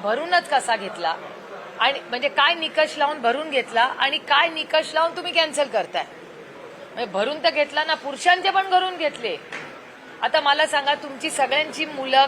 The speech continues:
किंवा कुठली ना कुठली सुविधा तुम्ही सरकारच्या किंवा ऑनलाईन भरता,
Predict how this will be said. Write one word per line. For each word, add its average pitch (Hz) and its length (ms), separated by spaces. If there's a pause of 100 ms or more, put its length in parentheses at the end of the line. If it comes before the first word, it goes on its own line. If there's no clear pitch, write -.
किंवा 269 260 (360)
कुठली 277 280
ना 339 120
कुठली 302 320
सुविधा 277 400
तुम्ही 294 280
सरकारच्या 269 580
किंवा 269 200
ऑनलाईन 247 400
भरता, 190 300